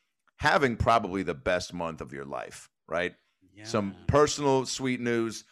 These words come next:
Speaker 1: some, uh, family rocking and rolling. N-, uh, I think you hadn't got the house yet that you were, or no, you just maybe closed on it.
Speaker 2: Yeah,
Speaker 1: Um,
Speaker 2: yeah.
Speaker 1: and, uh, album coming out, movie coming out, Comedy Store doc you were in, which was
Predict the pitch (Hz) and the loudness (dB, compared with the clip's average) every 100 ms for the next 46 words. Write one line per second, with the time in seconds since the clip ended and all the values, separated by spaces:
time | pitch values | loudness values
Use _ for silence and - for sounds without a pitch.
0 | _ _ - - 98 92 90 - 90 85 | _ _ -14 -4 -2 -2 -8 -6 -4 -2
1 | 82 - - 120 117 120 117 113 90 110 | -2 -6 -8 -2 0 0 0 -2 0 2
2 | 104 117 104 104 104 98 98 95 - _ | 2 0 -2 0 0 0 -2 -6 -10 _
3 | _ 90 110 - 101 92 90 87 - 95 | _ -8 -6 -2 2 4 4 0 -6 -20
4 | 95 - _ _ 95 147 135 110 127 117 | -20 -20 _ _ -2 0 2 2 2 2
5 | 95 - 107 123 113 117 123 117 123 120 | -4 0 2 2 2 4 4 2 2 2
6 | 98 92 95 95 92 90 - _ 131 123 | -2 -4 0 2 2 2 -2 _ 2 2
7 | 98 123 131 123 101 98 123 123 127 135 | 0 -2 -2 -4 -6 -6 2 2 2 0
8 | 135 135 127 _ _ _ _ _ 98 95 | 0 0 -2 _ _ _ _ _ 0 2
9 | 92 90 90 87 - _ _ 98 98 90 | 2 0 -4 -10 -18 _ _ -2 0 0
10 | 87 85 - 110 127 135 131 139 123 120 | 0 0 0 2 4 2 0 2 2 2
11 | 120 120 117 _ 98 123 143 135 127 135 | 2 2 -2 _ -2 2 4 2 2 2
12 | 123 120 117 113 113 _ _ _ _ _ | 2 2 4 4 0 _ _ _ _ _
13 | _ - _ - 135 143 131 - 143 123 | _ -20 _ 4 4 4 2 4 4 4
14 | 131 131 135 127 127 127 127 127 117 90 | 4 6 4 4 2 4 4 2 -2 -4
15 | 90 - | -6 -8